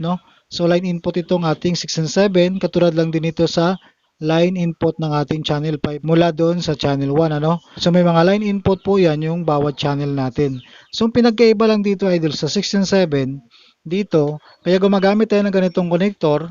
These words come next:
ito, three point five to dual six point thirty-five, ito, dapat magagamit natin itong dalawang channel dito. Dahil itong channel six, mga idol, nakakonekta lang ito sa ating left channel.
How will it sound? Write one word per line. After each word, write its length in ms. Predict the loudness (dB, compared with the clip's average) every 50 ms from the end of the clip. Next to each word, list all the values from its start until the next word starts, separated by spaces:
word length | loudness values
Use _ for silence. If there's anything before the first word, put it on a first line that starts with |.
| -10
ito, 400 | -6 -6 -4 -2 0 -2 -2 -2
three 240 | -2 -2 -2 -2 0
point 320 | 2 2 2 2 0 -2
five 160 | -2 -2 -2 0
to 160 | -2 -2 0
dual 320 | 0 0 2 2 0 0
six 160 | -2 -4 -4
point 240 | -2 -2 -2 -2 0
thirty-five, 560 | 0 -2 0 0 -2 0 2 0 0 0 -2 -6 -12 -16 _ _ -20 _ _ _ -14
ito, 240 | -10 -6 -4 -4 -4
dapat 400 | -2 -2 -2 -2 -2 -4 -4 0
magagamit 480 | 0 0 2 4 4 4 4 2 2
natin 320 | 2 0 2 2 2 0 0
itong 240 | 0 0 0 2 2
dalawang 480 | 2 2 2 4 2 2 2 0 -4 -6 -10 _ _ _ _ _ _
channel 400 | -2 -2 0 0 0 -2 -4 -4
dito. 480 | -2 -2 -2 -2 -2 -2 -4 -4 -4 -8 _ _ _ _ _
Dahil 320 | -2 0 2 2 2 2
itong 240 | 2 0 0 0 0
channel 320 | 0 0 0 0 0 -2
six, 240 | -2 -4 -4 -4 -4
mga 400 | -4 -2 0 0 0 2 2 0
idol, 320 | 0 0 0 0 0 -2
nakakonekta 640 | -4 -2 0 0 0 0 0 -2 -2 -4 _ -4 -2
lang 160 | -2 -2 -4
ito 240 | -4 -2 -2 -2 -2
sa 320 | -2 -2 -2 -2 -2 -2 0
ating 240 | 0 0 0 0 -2 -4 _ _ -20 -20 -20 -20 -20 _ _ _ _ _ 0
left 240 | 2 2 2 0 -4 -12 -10 -4
channel. 560 | -4 -2 -2 -2 -2 -2 -2 -2 -4 -6 -12